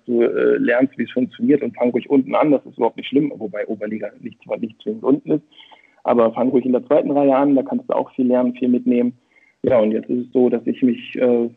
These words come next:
ja, mit der Rolle, in der ich jetzt bin, bei Eintracht Norderstedt, äh, auf dieser Trainer-,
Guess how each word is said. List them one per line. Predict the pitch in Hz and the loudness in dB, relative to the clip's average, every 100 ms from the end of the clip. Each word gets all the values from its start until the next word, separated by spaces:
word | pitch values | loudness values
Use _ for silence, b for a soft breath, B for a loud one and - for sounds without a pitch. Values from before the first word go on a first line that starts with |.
| - | -2
ja, | 120 117 - | -2 -2 -4
mit | - 120 | -2 2
der | 120 117 | 2 2
Rolle, | 120 131 123 | 4 4 4
in | 117 | 2
der | 117 | -2
ich | 117 | -2
jetzt | 123 - | -4 0
bin, | 139 | 2
bei | 113 | 2
Eintracht | 104 - 123 | 0 -4 -2
Norderstedt, | 123 123 131 - 127 123 - | 0 2 0 0 0 -2 -6
äh, | |
auf | 123 123 120 123 - - - | -2 0 0 -4 -10 -12 -10
dieser | 127 123 | -4 -4
Trainer-, | - 123 120 | -2 0 0